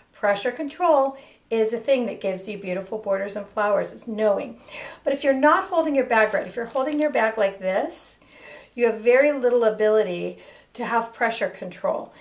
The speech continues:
It's all one, it's just one squeeze. With this, you have this beautiful ability to squeeze and release, squeeze and release,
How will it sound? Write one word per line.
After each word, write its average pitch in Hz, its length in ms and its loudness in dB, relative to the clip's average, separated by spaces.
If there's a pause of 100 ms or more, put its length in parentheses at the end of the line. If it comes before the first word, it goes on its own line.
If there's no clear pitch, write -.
(140)
It's - 160 -4
all 208 320 8
one, 185 320 0
it's - 240 -14
just 196 240 -10
one 196 300 0
squeeze. - 520 -10 (600)
With 180 240 -4
this, 226 500 4 (400)
you 214 120 0
have 202 160 2
this 180 140 0
beautiful 214 460 -2
ability 190 400 0
to 170 80 -4
squeeze 214 500 -4
and 190 180 -8
release, 202 540 -8
squeeze 196 360 -12
and 175 120 -8
release, 247 560 -10